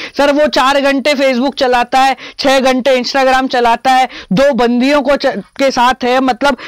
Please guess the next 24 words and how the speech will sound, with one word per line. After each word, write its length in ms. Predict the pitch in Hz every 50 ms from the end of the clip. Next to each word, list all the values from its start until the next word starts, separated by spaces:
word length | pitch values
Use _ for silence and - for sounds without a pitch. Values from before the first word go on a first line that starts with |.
| - - -
सारे 300 | 262 240 262 302 349 359
शौक 280 | - 339 320 302 - -
कर 140 | 302 269
रहा 140 | 262 269 262
है 80 | 262 240
सर, 180 | 214 240 240
मैं 240 | 240 254 277 302 311
क्यों 220 | - - 294 277 269
ना 180 | 262 254 233
करूं?" 360 | 226 226 214 208 208 208 196 - - - - -
तू 160 | 320 330 320
इसलिए 420 | 311 294 - 370 370 381 403 427 427
नहीं 220 | 381 349 349 349
करेगा 600 | 240 320 302 285 269 254 240 240 233 226 214 190 156 - _ _ _ _ _ _ _ _ _ _ -
क्योंकि 380 | - 302 339 330 226 339 349 302
जब 180 | 240 339 320 330 -
तू 120 | 349 330
तीस 340 | - - - 403 427 427 -
साल 340 | - - 381 349 339 320 311
का 220 | 247 311 311 294
होगा, 600 | 277 247 254 254 240 247 247 233 226 214 170 147 - _ _ _ _ _ _ _ _ _ _ _ _ _ _ _ _ _ _ _ -
वो 340 | 180 175 185 269 330 359 381 269
कहां 400 | - 311 285 269 277 277 262 233
है 280 | 240 240 240 226 190